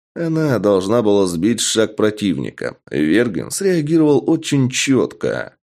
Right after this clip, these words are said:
Легко отклонился от первой стрелы, пропуская её буквально в сантиметре от тела, вторую принял на лезвие артефактного меча.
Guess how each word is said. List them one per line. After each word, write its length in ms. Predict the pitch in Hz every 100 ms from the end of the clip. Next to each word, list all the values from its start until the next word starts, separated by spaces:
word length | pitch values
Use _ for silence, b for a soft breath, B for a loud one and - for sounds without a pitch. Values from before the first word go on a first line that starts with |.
| _ -
Легко 520 | 180 139 - 113 143
отклонился 720 | 107 - 101 95 117 113 85
от 140 | 67
первой 280 | - 98 98
стрелы, 460 | 87 80 76 78 120
пропуская 540 | - 76 69 - 151
её 380 | 113 95 98 135
буквально 480 | 131 98 135 143 110
в 60 |
сантиметре 680 | - 104 101 107 151 135 139
от 200 | 139 143
тела, 460 | - 143 80 50 - _
вторую 460 | 82 80 131 107
принял 340 | - 92 92 85
на 140 | 85
лезвие 400 | 85 90 87 90
артефактного 800 | - - 87 - 69 - 78 80
меча. 720 | 90 123 - 82 50 52 -